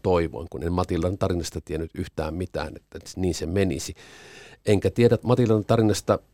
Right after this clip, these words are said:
vielä nytkään juuri mitään, ja lukiessa pohdin, että kuinka uskollisesti romaanin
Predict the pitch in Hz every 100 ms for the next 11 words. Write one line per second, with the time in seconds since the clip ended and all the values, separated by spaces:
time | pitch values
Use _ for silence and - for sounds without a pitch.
0 | _ _ 110 110 123 135 - 110 95 95
1 | 95 101 110 - 98 95 98 131 - 101
2 | - 98 - 135 120 98 90 76 - 90
3 | - _ _ _ - 240 214 131 - _
4 | 170 196 - 110 90 90 - 104 123 139
5 | 101 90